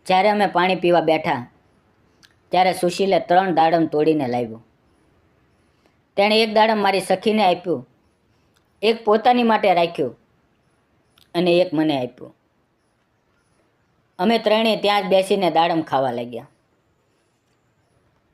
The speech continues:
જ્યારે હું દાડમના લાલ દાણા ખાતી હતી, ત્યારે તેનો રસ મારા હોઠ પર લાગી ગયો.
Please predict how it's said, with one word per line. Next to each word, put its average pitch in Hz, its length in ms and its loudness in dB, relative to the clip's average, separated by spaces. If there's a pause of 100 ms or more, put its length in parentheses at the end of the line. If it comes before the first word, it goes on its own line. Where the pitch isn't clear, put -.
(360)
જ્યારે 208 280 2
હું 226 180 -2
દાડમના 202 440 2
લાલ 190 300 2
દાણા 196 240 0
ખાતી 180 380 0
હતી, 160 320 -8 (1800)
ત્યારે 185 240 2
તેનો 180 260 2
રસ 185 280 2
મારા 175 220 2
હોઠ 165 220 2
પર 175 220 -2
લાગી 147 300 -2
ગયો. 120 300 -12